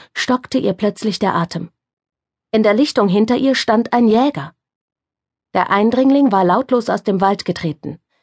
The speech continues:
in voller Tarnausrüstung inklusive entsprechender Kappe und grüner und grauer Gesichtsbemalung. An seinem Gürtel hing ein riesiges Messer, in der Hand hielt er eine Waffe, offensichtlich ein Automatikgewehr.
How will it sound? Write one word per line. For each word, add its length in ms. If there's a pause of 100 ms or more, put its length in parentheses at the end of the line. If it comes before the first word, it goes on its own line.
(140)
in 140
voller 380
Tarnausrüstung 920
inklusive 680
entsprechender 560
Kappe 380 (400)
und 200
grüner 440
und 140
grauer 320
Gesichtsbemalung. 920 (840)
An 160
seinem 240
Gürtel 320
hing 160
ein 140
riesiges 480
Messer, 360 (460)
in 140
der 160
Hand 240
hielt 240
er 80
eine 200
Waffe, 360 (480)
offensichtlich 720
ein 120
Automatikgewehr. 920